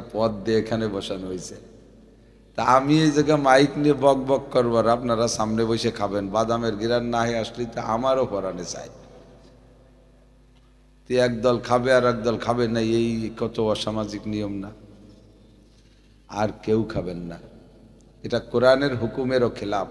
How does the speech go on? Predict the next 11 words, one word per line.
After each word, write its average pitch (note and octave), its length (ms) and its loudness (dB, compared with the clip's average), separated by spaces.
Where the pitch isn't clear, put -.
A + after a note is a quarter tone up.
আল্লাহ A#2 260 2
পাক B2+ 260 4
বলেছেন, A#2 440 -2
"ফাইদা, A2 420 -2
ওয়াইদা A#2 380 0
কুরিয়াল A2 360 0
কুরআনু G#2+ 640 -2
ফাসতামিউ", G2 760 -2
যখন C#3 400 8
কোরআনে C#3+ 400 6
কারিম C3+ 380 4